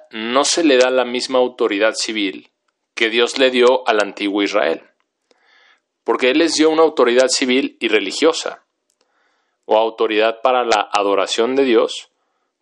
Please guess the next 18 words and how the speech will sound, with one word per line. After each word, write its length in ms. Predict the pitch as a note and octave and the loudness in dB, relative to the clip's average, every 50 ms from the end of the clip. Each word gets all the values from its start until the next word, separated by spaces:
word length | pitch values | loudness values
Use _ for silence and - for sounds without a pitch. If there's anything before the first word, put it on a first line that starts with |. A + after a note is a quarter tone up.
| _ _ | _ _
todo 260 | _ - G#2+ A2+ C3 C#3 | _ -2 0 0 2 0
basado 680 | C3+ A2 - - A#2 A2 G#2+ A2+ B2+ C3 - - _ _ _ _ _ _ _ _ _ _ | 0 -2 0 -2 -2 -2 0 -2 -4 -6 -8 -10 _ _ _ _ _ _ _ _ _ _
en 100 | G2 G2+ | -2 0
las 140 | G2 F#2+ | 0 2
leyes 300 | F#2+ G#2 G2 G2+ A2 A2 | 2 0 2 2 0 2
de 80 | A2 G2+ | 0 0
Dios. 420 | G#2 B2+ D3 - - - - _ _ _ _ _ _ _ _ _ _ _ _ _ _ - | 2 0 0 -2 -4 -12 -18 _ _ _ _ _ _ _ _ _ _ _ _ _ _ -6
Aquí 200 | - A2+ - - | -6 -4 -2 0
en 80 | D3+ D#3+ | 0 0
Deuteronomio 540 | F3+ E3 E3+ D#3+ D3+ C#3+ C#3+ D3+ D#3 D3+ | 2 2 0 0 0 -2 -2 0 2 2
uno 260 | D3 D3+ D3+ C3 A#2+ B2 | 2 2 2 0 0 0
está 240 | B2 - - A#2+ | -2 -2 -2 0
lo 140 | A#2+ C#3 C3+ | 0 0 0
que 80 | - C#3 | 0 -2
Moisés 440 | B2 A#2 A2 G#2 - - B2 A#2+ C3 | 0 0 0 0 2 0 0 0 0
les 140 | C3+ A2+ | -2 -4
estaba 320 | A2+ G#2 - - A2+ A#2+ C3 | -4 -4 -2 0 0 2 2
diciendo, 560 | B2 A2+ - - B2+ B2+ A#2+ G2 F2+ F2+ - | 0 0 0 0 0 -2 -2 -4 -10 -14 -14